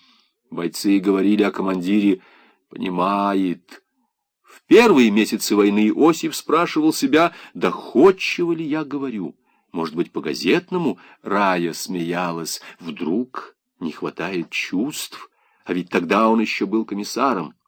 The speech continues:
Теперь он об этом не думал. Он чувствовал то же,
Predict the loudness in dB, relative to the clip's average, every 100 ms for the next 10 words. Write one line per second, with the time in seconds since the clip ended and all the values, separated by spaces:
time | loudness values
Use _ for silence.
0 | _ _ _ -14 -14 _ 4 6 4 _
1 | _ _ -2 -2 -2 -2 -4 -4 -8 -6
2 | -4 -4 -2 0 2 0 -2 _ _ _
3 | _ _ -12 -12 -10 0 2 2 0 -6
4 | -4 -4 -6 _ _ 6 8 8 2 -2
5 | -4